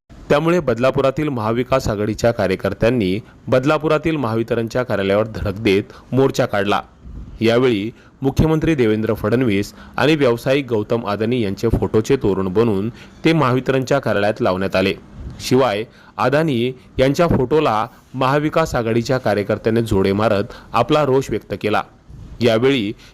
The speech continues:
या आंदोलनाला सामोरं जाण्यासाठी महावितरणचा एकही अधिकारी जागेवर नसल्यानं महाविकास आघाडीच्या कार्यकर्त्यांचा राग अनावर झाला. मग त्यांनी गौतम अदानींचा फोटो महावितरणच्या कार्यकारी अभियंत्यांच्या खुर्चीला चिकटवला.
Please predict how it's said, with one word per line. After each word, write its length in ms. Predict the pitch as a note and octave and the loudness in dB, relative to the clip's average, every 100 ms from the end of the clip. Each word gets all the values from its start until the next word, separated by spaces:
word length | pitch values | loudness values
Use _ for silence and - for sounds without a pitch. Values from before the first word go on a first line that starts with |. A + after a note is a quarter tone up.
| - | -2
या 140 | D#3 | 0
आंदोलनाला 600 | D#3 C#3+ D3 C#3+ D3 D3+ | 2 0 -2 -2 -2 -2
सामोरं 420 | D3+ A2+ A2+ C3+ | -2 -4 -2 -2
जाण्यासाठी 640 | C3 G#2+ G#2 - A#2 A#2 G2+ | -2 -2 -4 -4 -2 -2 0
महावितरणचा 720 | G#2+ A2 A#2 A#2 B2 C3 C3+ | 0 2 2 2 0 2 0
एकही 440 | A#2 A2 C3 C3+ | 0 -2 0 2
अधिकारी 460 | C3+ G#2+ A2 G#2+ A2+ | 2 0 -2 -2 -2
जागेवर 420 | A#2 F#2 G2 G2 | -2 -4 -2 -2
नसल्यानं 540 | G2 F#2 B2+ C3+ G#2 A#2+ - - - | -4 -2 0 2 0 -2 -8 -20 -2
महाविकास 640 | C3 C#3 D3 D3+ D#3+ D#3 | 2 2 2 0 0 0
आघाडीच्या 460 | C3 A2 A2+ A2+ C3 | -2 -2 -2 -2 -2
कार्यकर्त्यांचा 760 | B2 G2+ G2 G2 - G#2+ A2 | 0 -2 -2 -4 -2 -2 0
राग 220 | G#2 G2+ A2 | 2 2 2
अनावर 340 | G#2 G#2 F2+ | 0 0 0
झाला. 280 | - F#2+ F#2+ - - - - - | 0 0 0 -4 -18 -20 -20 -6
मग 120 | G#2 A2 - | 0 0 2
त्यांनी 400 | A2+ C3+ G#2 B2+ - - - | 2 2 0 -2 -6 -20 -2
गौतम 380 | D3+ D3+ F3+ F#3 | 2 2 2 0
अदानींचा 480 | C#3 A#2+ A#2+ B2 B2+ | 0 0 -2 -2 -2
फोटो 540 | A#2 B2 B2 G#2+ A2+ - - | 0 0 2 0 0 -8 -6
महावितरणच्या 760 | C3 C3 D3 D3+ D#3 D3+ C#3+ D#3 | 0 2 2 2 0 0 -2 -2
कार्यकारी 560 | C#3 A2+ A#2 B2+ B2 | 0 0 0 -2 0
अभियंत्यांच्या 640 | C3+ G#2 G2+ G2 G#2+ G2+ A#2 | 0 0 -2 -2 -4 -2 -2
खुर्चीला 380 | - G2 - G#2+ | 0 0 2 0
चिकटवला. 500 | - - - G2+ F#2 | 0 -10 -2 0 0